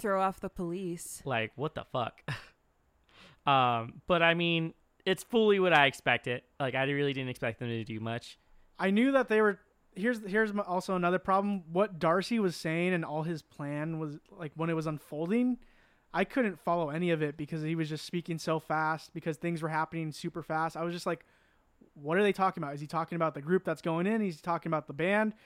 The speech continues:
Speaker 3: Is he talking about the neo-Nazis that just came?" I'm just like, "What is going on?" He's like, "I need this to happen. I need this to happen." I was like, "Where do I follow this?" And they do it because there's a twist at the end.
Speaker 2: Right.
Speaker 3: And, like, the twist does not pay off, in my opinion.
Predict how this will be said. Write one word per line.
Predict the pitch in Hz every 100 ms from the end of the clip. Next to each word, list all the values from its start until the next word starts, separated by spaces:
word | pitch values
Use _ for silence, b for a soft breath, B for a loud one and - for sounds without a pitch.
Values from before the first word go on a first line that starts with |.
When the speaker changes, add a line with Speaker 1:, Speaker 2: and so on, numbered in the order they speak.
| b -
Speaker 3:
Is | 143
he |
talking | 143 160 165
about | 160
the | 143
neo-Nazis | 151 180 185 180 170
that | 160
just | 151 -
came?" | 202 226 220 b b b
I'm | 170
just | 180
like, | 180 143
"What | 185 202
is | 196
going | 180 185
on?" | 180 165
He's | 160
like, | 156
"I | 143
need | 151 156
this | 180 -
to |
happen. | 185 190 185
I | 165
need | 147
this | 147 170
to | 170
happen." | 175 180
I | 160
was | 175
like, | 175 - b b b b
"Where | 160 202
do | 233
I | 190
follow | 185 202 202
this?" | 170 -
And | 180 202 196
they | 180 190
do | 139 202
it | 269 214
because | 214 214 185
there's | 180
a | 170
twist | - 214 214 -
at | 139
the | 135 131
end. | 123 131 - _ _ _
Speaker 2:
Right. | 139 117 101 - _
Speaker 3:
And, | 180 185
like, | 185 175 - -
the | 165 -
twist | - 220 214 208
does | 170
not | 160 151
pay | - 151
off, | 139 127
in | 131
my | 131 120
opinion. | 123 120 107